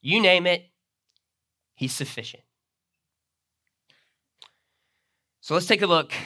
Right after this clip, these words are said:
at this scene here, the feeding of the five thousand and the things that occur before it. This, this story where Jesus feeds the five thousand is an important story in the Gospels.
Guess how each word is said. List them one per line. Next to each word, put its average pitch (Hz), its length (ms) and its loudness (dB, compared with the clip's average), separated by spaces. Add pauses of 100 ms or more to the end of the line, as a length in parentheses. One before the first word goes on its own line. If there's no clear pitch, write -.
(240)
at 135 240 0
this 160 180 -4
scene 139 880 -8 (560)
here, 123 520 -8 (280)
the - 40 -14
feeding 175 560 -8
of 131 140 -8
the 131 80 -12
five 131 400 -6
thousand 135 600 -2
and 117 180 -18
the 117 120 -20
things 139 360 -8
that 123 120 -14
occur 113 400 -14 (400)
before 123 400 -10
it. - 120 -20 (1080)
This, 190 220 2
this 185 200 -4
story 196 420 4
where 175 160 -4
Jesus 180 360 -8
feeds 175 220 -10
the 165 60 -14
five 165 260 2
thousand 170 460 0
is 151 180 -8
an 156 80 -4
important 180 480 -2
story 180 320 -6
in 165 80 -4
the 160 60 -4
Gospels. 151 720 -2